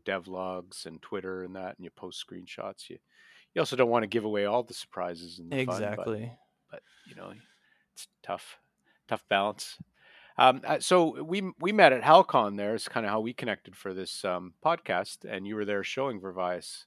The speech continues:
Speaker 1: Um, HalCon was the, uh, kind of the, the Comic-Con event that included a lot of digital media and, uh, games and other things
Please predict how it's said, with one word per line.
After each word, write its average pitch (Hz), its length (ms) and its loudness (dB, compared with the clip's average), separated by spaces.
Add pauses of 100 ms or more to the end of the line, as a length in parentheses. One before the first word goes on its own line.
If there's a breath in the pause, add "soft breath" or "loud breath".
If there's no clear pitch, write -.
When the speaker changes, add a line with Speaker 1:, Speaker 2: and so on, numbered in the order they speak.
(120)
Speaker 1:
Um, 92 320 -6 (220)
HalCon 98 580 -2
was 90 200 -12
the, 90 380 -10
uh, 85 160 -8 (520 soft breath)
kind 101 140 -4
of 85 80 -6
the, 85 160 -8 (100)
the 98 60 -10
Comic-Con 95 640 -4
event 95 340 -8
that 95 120 -12
included 90 400 -14
a 90 60 -8
lot 87 200 -6
of 85 100 -12 (260)
digital 87 340 -8
media 90 600 -8
and, 82 360 -12
uh, 85 180 -8 (200)
games 90 380 -12
and 90 80 -16
other 90 180 -12
things - 540 -18